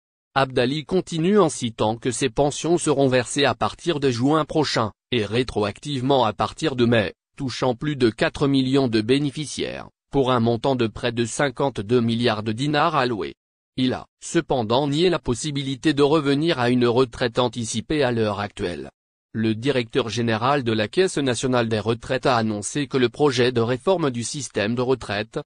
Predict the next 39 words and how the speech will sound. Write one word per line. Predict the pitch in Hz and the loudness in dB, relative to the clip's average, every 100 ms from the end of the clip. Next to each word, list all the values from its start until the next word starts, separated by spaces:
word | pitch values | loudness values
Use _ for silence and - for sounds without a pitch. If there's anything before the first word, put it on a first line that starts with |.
| _ - | _ -14
discuté | 127 156 - 139 139 | -6 -6 -4 -6 2
au | 170 131 | 4 4
Parlement | 156 135 131 135 139 147 | 4 4 2 2 2 0
et | |
présenté | 113 - 143 127 113 120 | -2 -2 0 0 0 -4
par | 110 101 | -4 -2
le | 107 | 0
ministre | 120 127 117 113 - 110 | 2 2 0 -4 -6 -4
du | 117 | -6
Travail | 113 120 123 147 170 | -4 0 2 2 2
et | 143 | 0
de | 147 | 0
la | 101 | -2
Sécurité | - 151 156 127 120 131 127 | -4 -2 0 2 0 -2 -4
sociale, | 151 127 104 101 131 185 _ _ | -4 -4 -4 -4 -4 -8 _ _
comprend | 147 139 - 110 123 | -8 -6 -4 -2 0
une | 120 | 4
augmentation | 135 127 123 117 113 - 165 | 4 4 2 0 0 2 0
de | 139 | 2
l'allocation | 113 107 117 113 107 - 127 | 2 0 -2 -4 -4 -2 -2
de | 104 | -2
retraite | 92 117 - 120 135 135 | -4 -4 -2 -2 0 -2
à | |
quinze | 113 139 123 117 | -2 -2 -2 -2
mille | 139 175 117 | -2 -2 -2
dinars | 127 123 117 117 | 0 2 2 2
ainsi | 139 - 156 | 2 0 -4
qu'une | 120 120 | -2 2
hausse | 113 151 123 | 4 4 2
de | 120 | -2
la | 113 | -2
pension | 107 131 131 - 107 98 | 0 -2 -2 -6 -8 -8
de | 87 82 _ - | -10 -14 _ 0
retraite | 120 143 - 123 - | 2 2 0 -2 0
à | 123 | -4
seulement | - 139 131 135 | 0 2 4 4
vingt | 123 139 165 | 4 2 2
mille | 170 151 | 0 -2
dinars. | 123 113 85 73 | -2 -2 -6 -12